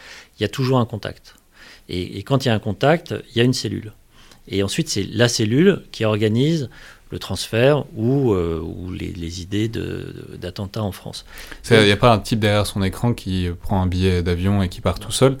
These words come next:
Speaker 2: C'est, il y a toujours une inscription sociale et un contact très réel pour, euh,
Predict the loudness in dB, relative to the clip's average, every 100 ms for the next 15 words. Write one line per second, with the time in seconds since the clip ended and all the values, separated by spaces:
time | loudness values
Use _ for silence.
0 | -8 -20 -14 -2 2 2 2 -4 -6 -2
1 | 2 6 4 2 -2 -2 0 2 0 0
2 | -2 -6 -2 0 0 -2 -4 0 2 4
3 | 4 0 -2 -2 -2 -4 0 -2 -4 -14
4 | -14 -8 -4 0 2 2 2 -2 -2 0
5 | 0 -2 -2 -4 -6